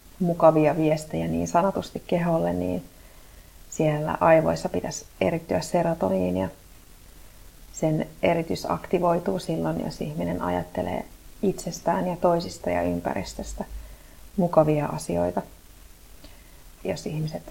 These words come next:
näkee tulevaisuutensa valosana, niin serotoniinia erittyy enemmän kuin silloin, jos ajattelee ikäviä juttuja, jolloin aivo-, aivot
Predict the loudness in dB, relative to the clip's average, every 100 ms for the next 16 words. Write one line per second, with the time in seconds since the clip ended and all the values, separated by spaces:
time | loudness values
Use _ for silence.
0 | -20 -20 -20 -20 -10 -4 -4 -2 -4 2
1 | 4 4 0 -4 -4 -4 -6 0 4 4
2 | 2 -2 -4 -6 -12 -20 -20 -20 -20 -20
3 | -10 -4 -2 -2 -6 -10 -16 -20 -20 -20
4 | -18 -10 -6 -4 -2 -2 0 0 0 0
5 | -2 -2 -4 -6 -4 -2 0 0 -2 -2
6 | -4 -8 -20 -20 -8 -4 -2 -2 0 0
7 | -2 -6 -8 -4 -4 -4 -4 -4 -2 -2
8 | 0 0 2 0 0 -4 -2 -2 -4 -14
9 | -20 -20 -20 -20 -20 -20 -6 0 2 2
10 | 2 0 2 2 2 0 -8 -2 0 0